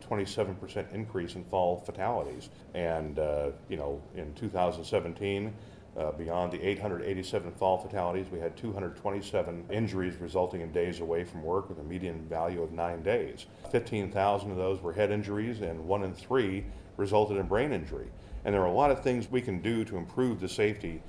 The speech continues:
of workers at height. And one thing that I'll mention here that's not directly related to fall protection is, is simply this. Type two hard hats with a four-point chin strap would greatly reduce the number of head injuries we're seeing every year. So,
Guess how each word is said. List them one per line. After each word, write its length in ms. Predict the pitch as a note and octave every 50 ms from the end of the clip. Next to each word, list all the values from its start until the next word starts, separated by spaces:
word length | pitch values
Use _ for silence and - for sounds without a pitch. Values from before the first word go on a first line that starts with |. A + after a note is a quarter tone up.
| - - - -
of 100 | F2 F2
workers 420 | F2 F#2+ G2 F#2 G2 F2+ D#2+ E2
at 80 | E2 E2
height. 300 | A#2 B2 G#2+ - - - - - - - - - - - -
And 280 | F2 E2+ E2 D#2+ D#2+
one 200 | F2+ G#2+ A2+ G#2
thing 240 | G#2+ A2 G#2 G2 F#2
that 100 | F2+ F2
I'll 100 | E2+ E2
mention 320 | F2+ F#2+ G2+ - F#2+ F2 E2+
here 260 | A2 A#2 G2 F#2+ F#2+
that's 200 | E2+ F2 E2 -
not 200 | G2+ F#2+ F2 E2
directly 320 | E2+ F2+ G#2 G2+ - F#2+
related 360 | D#2+ E2 E2+ F2 F2+ E2+ D2+ C#2
to 60 | D2+
fall 240 | - - - F2 F2+
protection 440 | - G#2+ - F#2 E2+ - - F#2+ E2+
is, 140 | E2 - F#2
is 120 | G2 F#2+
simply 280 | - B2+ G#2+ F2+ F#2 F2
this. 380 | A#2 D#3 - - - - - - - - - - - - - - - - - - - - -
Type 260 | - A#2+ A2+ A2 A2+ -
two 180 | - A#2+ A2
hard 240 | F#2 A2 G#2+ G#2+ G#2
hats 340 | G#2 G#2+ A2 A2 A2+ A2 -
with 120 | G2 F#2
a 40 | F#2+
four-point 460 | F#2 - A2+ A2+ A2 - A#2 G#2+ -
chin 240 | - - C#3 D3 D3
strap 480 | - - - G2 F#2 F2+ F2+ - - - - - - - - - -
would 220 | F#2+ F2+ F2+ -
greatly 460 | F2+ E2+ F2 G#2 A#2+ - - G#2 G#2
reduce 480 | G2 G2+ G2 F2+ G#2+ A#2+ A#2 A2+ A2+ -
the 100 | - F#2+
number 180 | G2 A2+ A#2
of 80 | G#2+ -
head 140 | B2+ D#3+ F#3
injuries 360 | E3+ B2+ F2+ E2+ E2+ D#2+ D2
we're 100 | E2 F2
seeing 280 | - - G2+ E2+ E2 D#2
every 220 | D2 C#2+ D2+ D2+
year. 160 | C#2 B1+ - - -
So, 340 | - - B2 F#2+ F2+ F#2